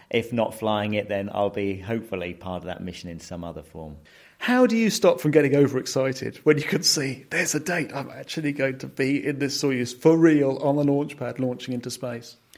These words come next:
Speaker 1: I think that will happen down in quarantine in Baikonur. That's probably the first opportunity I'll have to kind of slow the pace down a bit and really think about what's coming up.
Speaker 2: And, I mean, obviously you're looking,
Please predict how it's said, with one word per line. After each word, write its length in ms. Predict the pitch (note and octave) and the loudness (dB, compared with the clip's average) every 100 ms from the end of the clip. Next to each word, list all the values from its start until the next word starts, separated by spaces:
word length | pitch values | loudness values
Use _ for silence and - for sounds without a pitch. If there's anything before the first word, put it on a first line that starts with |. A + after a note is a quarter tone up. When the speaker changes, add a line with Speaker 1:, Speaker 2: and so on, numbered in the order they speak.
| _ _ - | _ _ -6
Speaker 1:
I 80 | |
think 240 | G#2+ D3+ C3+ | 0 0 4
that 140 | A#2+ | 2
will 60 | A2 | 2
happen 360 | G#2+ G#2+ A2+ | -2 -4 -4
down 300 | G#2+ G#2+ G2+ | 0 0 0
in 140 | G2 F#2+ | -4 -6
quarantine 520 | - G#2+ G2 F#2 G2 | -2 -2 -2 -6 -8
in 80 | F2 | -4
Baikonur. 540 | G2 F#2 - F#2 F2 | -4 -4 -8 -8 -6
That's 180 | F2+ F2+ | -8 -8
probably 220 | - G#2+ | -4 -4
the 100 | F#2 | -4
first 380 | F#2 A2+ G#2+ G#2+ | -6 -2 -2 -2
opportunity 560 | G2+ - G2 F#2 - F#2 | -10 -10 -12 -10 -10 -10
I'll 120 | F2 | -10
have 360 | F2 F2+ E2 | -8 -8 -10
to 80 | - | -14
kind 280 | - F2+ F2+ | -16 -12 -8
of 160 | F2 - - - - - | -8 -10 -20 -20 -20 -16
slow 320 | - A2+ G#2+ | -6 2 4
the 80 | F#2+ | 2
pace 280 | - F#2+ F2 | -4 -8 -6
down 280 | - F#2 F2+ | -6 -6 -8
a 40 | |
bit 260 | E2 D#2 - | -8 -10 -10
and 180 | F2 F2+ | -12 -8
really 220 | F#2+ F2 | -8 -10
think 260 | - F2 | -12 -12
about 220 | - E2 E2+ | -10 -10 -8
what's 220 | E2+ - | -12 -12
coming 340 | F2 E2 E2 | -14 -12 -12
up. 180 | D2+ - _ _ _ _ _ _ _ _ _ - | -14 -16 _ _ _ _ _ _ _ _ _ 2
Speaker 2:
And, 420 | D3+ D3+ C#3+ D3 | 4 4 2 -2
I 40 | C#3+ | -4
mean, 240 | C3 B2+ C#3 | -4 -4 -6
obviously 320 | C3 G#2+ G2+ | -8 -8 -8
you're 100 | G2+ | -8
looking, 300 | A2 A2+ | -8 -10